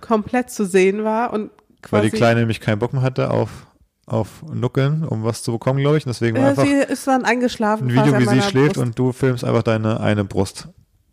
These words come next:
Speaker 1: Ja, und möglich, dass ich's nicht an meine Mama geschickt hab, sondern in unsere Freundesgruppe
Speaker 2: <laughs>
Speaker 1: und alle ein bisschen verwirrt waren und es mir auch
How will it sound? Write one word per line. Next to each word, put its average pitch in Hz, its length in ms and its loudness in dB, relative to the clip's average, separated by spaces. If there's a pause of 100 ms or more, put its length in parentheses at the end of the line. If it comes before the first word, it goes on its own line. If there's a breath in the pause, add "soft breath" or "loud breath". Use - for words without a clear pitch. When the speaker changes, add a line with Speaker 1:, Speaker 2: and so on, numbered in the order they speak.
(180)
Speaker 1:
Ja, 226 320 -4
und 226 260 -2
möglich, 262 380 0
dass 254 160 -2
ich's 247 160 -4
nicht 233 160 -4
an 220 60 0
meine 208 160 2
Mama 226 220 0
geschickt 277 380 -6
hab, - 120 -6
sondern 240 320 0
in - 120 -8
unsere 127 260 2
Freundesgruppe 208 840 2 (400 loud breath)
Speaker 2:
<laughs> - 340 -20
Speaker 1:
und 233 220 0 (160)
alle 254 160 2
ein 285 120 4
bisschen 277 260 2
verwirrt 254 420 2
waren 202 320 2
und 254 240 -2
es 269 160 0
mir 254 160 2
auch 254 100 -4